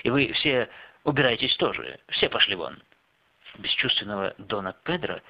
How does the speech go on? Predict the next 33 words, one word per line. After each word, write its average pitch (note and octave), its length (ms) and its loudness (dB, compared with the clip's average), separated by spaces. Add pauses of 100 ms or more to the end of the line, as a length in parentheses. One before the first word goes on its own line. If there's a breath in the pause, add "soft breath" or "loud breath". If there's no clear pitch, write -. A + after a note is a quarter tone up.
(300 loud breath)
со - 140 -2
смехом G#2+ 480 -2
и E2 140 -12
не B2 140 -4
слишком G#2+ 400 -2
деликатно D#3 520 0
оттащили B2+ 720 0 (380 loud breath)
в F#2+ 60 -8
его G2 200 0
каюту. - 560 -10 (500)
Развязав A#2 540 4
его A2+ 300 0 (320 loud breath)
шейный G#2+ 480 4
платок, A#2 520 -2
чтобы G#2 300 0 (300 loud breath)
он A2 180 -2
не G#2+ 80 -2
задохнулся, D#3 540 0
офицеры F#3 460 -2
ушли E3 500 0
и A#2 320 -4 (280 loud breath)
притворили C#3 520 -4
за A2 120 -2
собой A#2 360 -4
дверь, C3 260 -4
после - 260 -4
чего, A#2 360 2 (400 loud breath)
подчиняясь G2+ 580 0 (160)
снова G#2 460 -2 (260 loud breath)
повторённому F#2+ 640 -2
приказу G#2 460 0
командира D#3+ 560 0
убираться B2+ 680 0